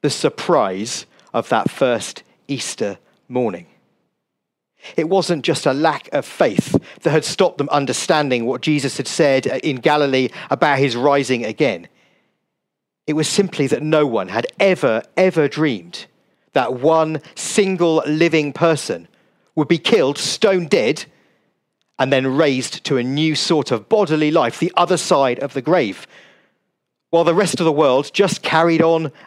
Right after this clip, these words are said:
as before. Those women who travelled to the grave obviously were not expecting it. They weren't going to the tomb saying to themselves,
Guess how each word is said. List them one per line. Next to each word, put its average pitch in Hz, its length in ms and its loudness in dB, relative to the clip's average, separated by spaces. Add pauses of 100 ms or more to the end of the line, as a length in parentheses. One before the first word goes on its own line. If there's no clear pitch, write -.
as - 180 0
before. 160 580 -2 (2250)
Those 139 200 2
women 156 240 2
who 139 100 -2
travelled 143 340 0
to 131 80 -10
the 139 80 0
grave 151 440 2
obviously 151 560 0
were 123 180 2
not 131 380 -2 (220)
expecting - 580 -4
it. - 260 -20 (1400)
They 160 80 2
weren't 180 300 2
going 175 240 2
to 151 100 -6
the 147 80 -2
tomb 139 440 0
saying 160 260 2
to - 80 -8
themselves, 151 460 0